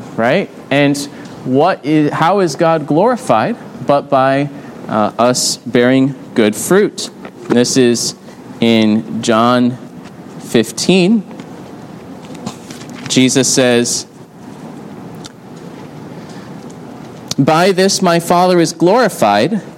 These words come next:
that you bear much fruit, and so prove to be my disciples."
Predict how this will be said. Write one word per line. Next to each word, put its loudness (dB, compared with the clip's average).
that 2
you 4
bear 2
much 0
fruit, 0
and 2
so 4
prove 2
to 2
be 4
my 2
disciples." -2